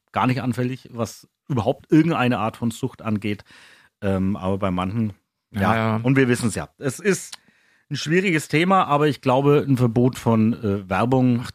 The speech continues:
Speaker 2: keinen Sinn.
Speaker 1: <laughs> bringt halt auch eigentlich überhaupt gar nichts.
Speaker 2: Und es
Speaker 1: Also
Speaker 2: gibt ja auch nichts Schöneres, als früh morgens um kurz nach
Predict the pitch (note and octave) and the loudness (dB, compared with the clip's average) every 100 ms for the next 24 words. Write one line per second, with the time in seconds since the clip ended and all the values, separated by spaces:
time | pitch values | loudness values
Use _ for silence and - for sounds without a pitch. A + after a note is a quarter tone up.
0 | _ - A#2 G#2+ D#2+ G2+ - - - - | _ -6 -6 -4 -8 -10 -12 -14 -14 -12
1 | - - - B2+ - - _ _ - - | -12 -14 -16 -12 -12 -14 _ _ -4 2
2 | B2 A2 G2+ F#2 F2+ F2+ A#2 - E2+ D#2+ | 2 2 0 0 -2 -2 -6 -12 -12 -14
3 | - _ A#2 F2 E2+ - D#2 D2+ - - | -18 _ -6 -6 -6 -8 -8 -10 -12 -4
4 | A2+ G#2 G2 - G2 - G3+ A#2 - G#2+ | 0 0 -4 -12 -8 -2 0 0 0 0
5 | A2+ G#2 G2 F2 - A2+ A2 B2+ C3 A2+ | 0 0 -2 -4 -4 -2 0 -2 -4 -6
6 | G#2+ B2+ - - G#2 | -8 -14 -18 -18 -14